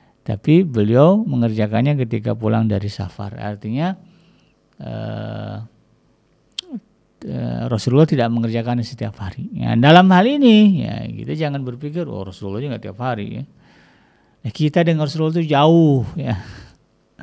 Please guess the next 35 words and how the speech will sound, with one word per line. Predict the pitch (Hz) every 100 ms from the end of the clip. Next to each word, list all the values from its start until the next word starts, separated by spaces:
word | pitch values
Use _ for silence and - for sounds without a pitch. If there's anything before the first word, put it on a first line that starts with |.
| 156 165 185 196 _ - - _ _ _ -
Rasulullah | 135 120 139 139 143 139
itu | 135 185
sudah | 165 143
di | 131
gang-, | 127 127 131 127
di | 120
dalam | 123 123 123
genggaman, | 123 123 120 120 127
apa, | 123 135 135 160
di | 135
dalam | 117 127
surga, | - 139 131 135 131 196 208
surga | - 123 123 143 190
dan | 143 123 123 127
keridhaan | - 127 123 123
Allah | 120 170
itu | 156
di | 123
dalam | 120
genggaman | 120 113 113 113
tangan | 110 107 110
beliau. | 131 147 117
Kita | 117 165 151 165
ini | 165
masih | 151
jauh. | 147 151 131 - _ _ _ _ _ _ _ _ -
Maka | 117 120
dalam | 123 127 123
bab | 113 110
amal, | 101 104 123 165 180 170
ya, | 143 123 127 _ _ _ _ _
karena | 113 110
Rasulullah | 113 113 156 165 151
mengerjakan | 143 135 120 127 123 - 131 117
itu, | 110 160 190